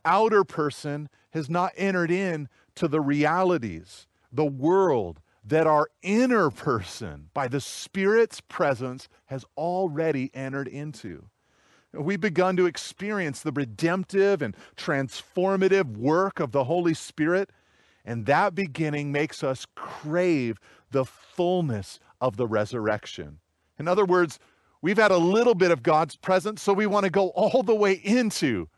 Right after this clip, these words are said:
God's presence. And this causes us to groan. So now, what are we doing? Well, Paul said in verse twenty-three, we are waiting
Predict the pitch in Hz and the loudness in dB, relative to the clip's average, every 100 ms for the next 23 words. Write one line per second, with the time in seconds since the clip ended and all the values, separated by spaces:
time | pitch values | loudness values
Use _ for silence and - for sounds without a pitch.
0 | _ 110 135 113 95 - - 104 87 76 | _ -4 0 0 -2 -8 -4 -4 -4 -16
1 | - - _ _ _ _ - 104 98 151 | -20 -20 _ _ _ _ -14 -6 0 0
2 | 156 - - 135 139 139 117 - 101 92 | -2 -12 -6 -4 -4 -6 -10 -6 -4 -6
3 | - 87 - 90 85 78 69 _ _ _ | -10 -20 -12 -10 -10 -12 -16 _ _ _
4 | _ _ _ - 160 143 143 196 175 127 | _ _ _ -8 -4 -2 0 0 0 -2
5 | 135 - 107 123 123 113 110 113 117 90 | -6 -14 -4 -2 0 -2 -6 -6 -8 -10
6 | 76 71 _ _ _ 110 - 127 131 - | -14 -20 _ _ _ -12 -6 -4 -2 0
7 | 135 139 127 139 - - 143 139 120 151 | 0 0 -2 -4 -6 -12 -10 -10 -10 -8
8 | 175 104 113 127 104 113 135 139 139 135 | -8 -8 -4 -4 -2 -4 -4 -6 -8 -12